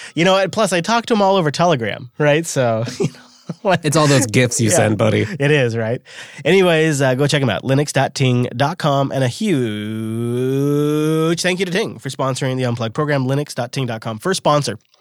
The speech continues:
Speaker 1: First sponsor of the show right there.
Speaker 2: Ooh, deserve it.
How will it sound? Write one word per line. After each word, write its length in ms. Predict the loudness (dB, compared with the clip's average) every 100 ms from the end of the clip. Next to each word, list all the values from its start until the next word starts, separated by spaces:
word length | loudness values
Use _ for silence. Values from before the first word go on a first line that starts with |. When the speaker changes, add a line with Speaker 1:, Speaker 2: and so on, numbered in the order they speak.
| _
Speaker 1:
First 260 | -10 -8 -6
sponsor 360 | -4 -4 -6
of 100 | -12
the 40 | -14
show 160 | -14
right 180 | -12 -14 -4
there. 120 | 2
Speaker 2:
Ooh, 220 | 2 0
deserve 380 | 0 0 2 2
it. 140 | 0